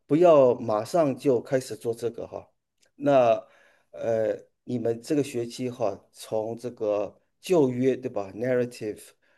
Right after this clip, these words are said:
呃，诗篇，然后这样子，这样来看哈。你看，呃，有，我不知道有没有跟你们分享，有一次我们的一个老师讲诗篇四十五篇，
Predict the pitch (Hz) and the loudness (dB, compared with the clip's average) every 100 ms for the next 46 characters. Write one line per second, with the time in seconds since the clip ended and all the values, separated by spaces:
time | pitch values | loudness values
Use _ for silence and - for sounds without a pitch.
0 | _ _ _ - - 98 95 - - 135 | _ _ _ -14 -8 -6 -6 -10 -10 -10
1 | 123 - 131 123 120 110 101 101 113 104 | -10 -6 -4 -2 -4 -6 -6 -4 -2 -2
2 | 98 123 117 113 101 120 104 87 - - | -4 -6 -6 -8 -10 -8 -8 -10 -14 -20
3 | 90 - - 113 113 139 - 120 117 - | -18 -16 -14 -14 -8 -6 -6 -2 -2 -4
4 | 151 123 - 117 - 147 143 120 107 120 | -10 -14 -8 -8 -6 -4 -2 -2 -4 -6
5 | 120 123 120 107 107 - 135 127 107 98 | -6 -6 -6 -6 -8 -8 -8 -8 -8 -6
6 | 107 101 113 - 127 107 98 101 95 110 | -4 -6 -6 -10 -8 -6 -6 -6 -4 -4
7 | 107 _ _ _ _ _ _ 123 123 113 | -4 _ _ _ _ _ _ -6 -2 0
8 | 101 101 - 120 120 110 95 98 - 123 | -2 -4 -10 -10 -6 -6 -6 -10 -14 -14
9 | 117 123 117 139 - 110 98 - 110 | -8 -8 -8 -12 -10 -6 -6 -8 -10